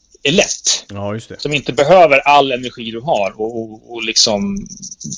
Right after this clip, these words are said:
Speaker 1: gasa på med den. Och så har man det här andra problemet med den andra modellen i bakhuvudet hela tiden,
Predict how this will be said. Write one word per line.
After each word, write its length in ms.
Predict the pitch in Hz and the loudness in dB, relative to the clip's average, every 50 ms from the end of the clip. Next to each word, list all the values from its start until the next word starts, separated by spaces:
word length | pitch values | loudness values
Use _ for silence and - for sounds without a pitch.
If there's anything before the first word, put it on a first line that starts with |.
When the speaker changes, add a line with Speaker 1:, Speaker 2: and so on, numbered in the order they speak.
| - _ - - 160 156 139 135 135 | -14 _ -14 -14 -12 -10 -2 2 4
Speaker 1:
gasa 380 | 165 160 156 147 - - 175 | 6 8 6 6 6 2 2
på 240 | - - 208 196 180 | 4 6 6 6 6
med 120 | 151 127 | 6 6
den. 240 | 131 156 151 131 113 | 6 6 6 6 4
Och 60 | 107 | 2
så 80 | - 151 | 4 4
har 120 | 160 180 | 6 6
man 120 | 185 190 175 | 6 6 6
det 60 | 143 | 6
här 100 | 139 135 | 6 6
andra 180 | 127 131 147 151 | 6 4 0 -2
problemet 440 | - 165 131 120 117 113 107 101 | 0 0 2 2 2 0 -2 -6
med 100 | 107 107 | -8 -6
den 40 | 113 | -4
andra 140 | 113 127 156 | -2 0 -2
modellen 300 | 143 120 110 98 101 104 | 0 0 -2 -2 -4 -2
i 40 | 101 | 0
bakhuvudet 480 | - 113 104 - - 160 139 117 - | 2 2 2 2 -2 -4 -4 -4 -4
hela 140 | 101 98 101 | -6 -6 -8
tiden, 240 | - - - - | -8 -10 -12 -12